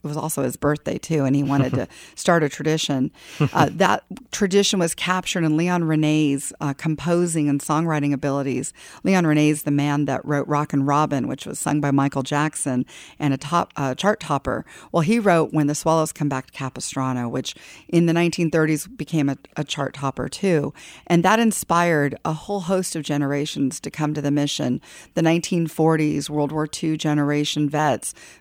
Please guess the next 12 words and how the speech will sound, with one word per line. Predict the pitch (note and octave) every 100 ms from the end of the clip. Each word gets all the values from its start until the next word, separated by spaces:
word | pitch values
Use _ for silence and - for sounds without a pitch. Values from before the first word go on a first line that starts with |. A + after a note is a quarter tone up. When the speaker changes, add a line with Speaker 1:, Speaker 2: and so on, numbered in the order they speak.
| -
Speaker 1:
uh, | C#3 D3+
people | - F3+ F3
fell | F#3 F3
in | D#3+
love | E3+ E3+
with | F3+
the | D#3+
idea | C#3+ C#3+ D3+ D3 C#3+
of | - C#3
the | D3
melancholy, | C#3+ D3+ D3+ D3+ D3+ C#3+ C#3
forlorn, | - D3 D3 D3 C#3+ C#3+ C#3+ C#3+